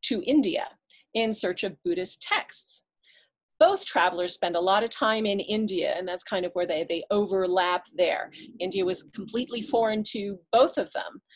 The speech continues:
Uh, one came from modern Morocco, and the other one came from the other side of the Himalayas. But Richard Eaton was really impressed how Nathan managed an exercise that gulped down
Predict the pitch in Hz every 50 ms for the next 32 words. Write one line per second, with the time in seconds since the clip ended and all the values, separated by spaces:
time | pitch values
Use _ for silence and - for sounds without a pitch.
0 | - - _ _ _ - 180 185 175 170 170 170 170 160 147 - 151 165 160 -
1 | - 170 180 - 185 190 185 170 175 190 185 185 190 185 180 180 170 175 190 -
2 | 247 277 320 349 349 330 320 320 285 269 262 262 262 262 247 254 262 254 254 -
3 | 214 214 220 220 - 220 226 220 208 190 190 202 202 196 - 196 185 185 185 190
4 | 185 - 185 - - 185 175 165 170 190 190 180 160 143 - - - - - _
5 | _ _ _ _ _ - _ _ _ _ _ - 240 - - _ _ _ _ _
6 | _ _ _ _ _ _ _ _ _ _ _ _ - 277 - 311 262 240 214 202
7 | 196 185 170 180 185 196 196 190 170 165 151 - - 156 139 - - - - -
8 | - - - 185 180 175 180 180 185 196 190 - 190 180 175 175 175 175 170 165
9 | 156 - - - _ - 202 - - 185 185 - - 185 - - 170 156 151 156
10 | 160 - - - - - _ _ _ - - 196 190 262 262 190 175 175 151 -
11 | 247 247 254 254 - - - - 208 - 220 208 208 196 180 156 - -